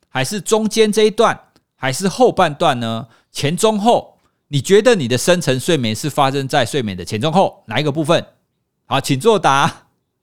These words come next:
这个问题啊，其实每一次我都会问，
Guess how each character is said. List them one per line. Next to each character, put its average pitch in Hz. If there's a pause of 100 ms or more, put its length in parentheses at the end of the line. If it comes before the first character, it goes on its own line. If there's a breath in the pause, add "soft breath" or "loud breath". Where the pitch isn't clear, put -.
(180)
这 302
个 254
问 240
题 156
啊， 165
其 175
实 185 (160 loud breath)
每 127
一 175
次 262
我 113
都 160
会 156
问， 160